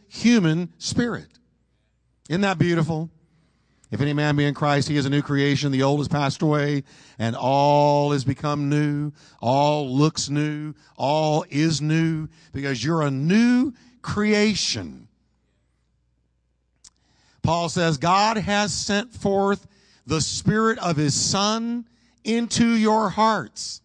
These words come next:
And so we cry out, let's say it again, "Abba, Father." We say this because at that moment, we are literally birthed by God. Right then, the minute you're saved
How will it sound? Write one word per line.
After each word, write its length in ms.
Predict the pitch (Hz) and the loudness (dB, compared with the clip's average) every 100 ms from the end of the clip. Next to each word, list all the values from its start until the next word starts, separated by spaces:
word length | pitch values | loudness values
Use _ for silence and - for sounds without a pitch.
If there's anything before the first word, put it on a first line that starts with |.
| _ _ _ _ _ | _ _ _ _ _
And 100 | 127 | -4
so 80 | 131 | 0
we 140 | 123 | 0
cry 320 | 135 147 135 131 | -2 -2 0 0
out, 220 | 135 127 | -2 -4
let's 120 | 127 | -8
say 220 | - 135 | -4 -4
it 60 | 131 | -4
again, 480 | 131 127 101 82 71 _ _ _ _ _ _ - | -4 -4 -4 -8 -12 _ _ _ _ _ _ -6
"Abba, 340 | 123 131 131 | -2 0 0
Father." 640 | 135 185 233 247 147 85 73 _ _ _ _ _ | -2 0 2 2 0 -6 -10 _ _ _ _ _
We 160 | - 165 | -4 -2
say 300 | 160 226 262 | 0 0 2
this 160 | 185 180 | 0 -2
because 300 | 165 165 151 | -2 -2 -2
at 80 | |
that 240 | 139 202 - | 0 0 0
moment, 480 | 190 175 180 185 - _ _ _ | 0 0 0 -2 -6 _ _ _
we 140 | 131 156 | -2 0
are 180 | 123 | 0
literally 720 | 113 147 - 196 196 196 190 - | -2 -2 -2 -2 -2 -2 -6 -10
birthed 380 | 113 139 151 135 | -4 0 0 -2
by 200 | 131 127 | -4 -4
God. 420 | 113 95 76 71 - _ - | -2 -4 -6 -10 -20 _ -4
Right 240 | 143 220 | -2 0
then, 180 | 185 139 | 0 -2
the 80 | 107 | -2
minute 240 | 123 214 | -4 -4
you're 160 | 233 220 | 0 0
saved 580 | 202 175 160 165 170 | 0 -2 -2 -2 -6